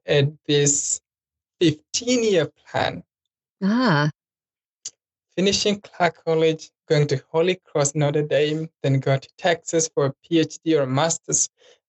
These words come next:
Speaker 1: uh, in
Speaker 2: Wow.
Speaker 1: petroleum engineering, and
Speaker 2: Mm.
Speaker 1: then go work as
Speaker 2: Mm.
Speaker 1: an engineer
Speaker 2: Mm-hmm.
Speaker 1: in Kenya or in Europe was, like, one of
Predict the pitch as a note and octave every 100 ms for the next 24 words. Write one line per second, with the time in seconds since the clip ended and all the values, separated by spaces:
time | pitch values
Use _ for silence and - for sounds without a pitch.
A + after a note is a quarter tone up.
0 | - D#3+ D#3+ D#3 C#3 E3+ F#3 E3+ D3 -
1 | _ _ _ C3 C#3 C#3+ C#3 C#3+ D#3 C#3
2 | C#3 _ - A#2 A#2 - E3+ E3 _ _
3 | F3+ D#3+ D3+ D3 G3+ E3 E3 D#3+ _ E3
4 | E3 D3+ F3 - _ _ _ G3 D#3+ G3
5 | A3+ _ _ - F#3 D3+ C3 D3+ D#3 D3
6 | C#3 G#3+ A3+ C3 - D#3+ - - C#3 -
7 | E3+ E3